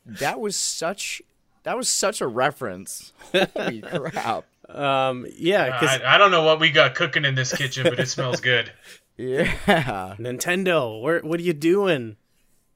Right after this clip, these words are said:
Speaker 1: Listen to this podcast. We got some stellar ideas for you.
Speaker 2: Well, yeah, but Taylor, where, where would you wanna go?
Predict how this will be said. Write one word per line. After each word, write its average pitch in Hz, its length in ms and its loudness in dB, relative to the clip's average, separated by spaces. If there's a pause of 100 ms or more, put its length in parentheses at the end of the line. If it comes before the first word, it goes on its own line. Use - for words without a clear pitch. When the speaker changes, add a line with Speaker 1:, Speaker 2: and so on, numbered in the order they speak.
(140)
Speaker 1:
Listen 175 340 -8
to 226 60 -4
this 147 120 -4
podcast. 139 600 -6
We 170 80 -8
got 202 180 -6
some 110 220 -8
stellar 147 600 -2
ideas 120 520 -4
for 110 120 -10
you. 101 380 -8 (1400)
Speaker 2:
Well, 147 160 -4
yeah, 147 180 -2
but 120 220 -8
Taylor, 123 320 -4
where, 120 220 -6
where 120 180 -8
would 110 180 -10
you 110 160 -10
wanna 95 160 -14
go? 73 280 -12